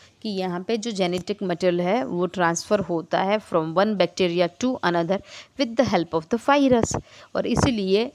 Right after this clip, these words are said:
इसको बोलते हैं ट्रांसडक्शन। चलो,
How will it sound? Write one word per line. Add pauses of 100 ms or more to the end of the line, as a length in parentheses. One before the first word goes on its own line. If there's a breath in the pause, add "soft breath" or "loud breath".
इसको
बोलते
हैं
ट्रांसडक्शन। (100)
चलो,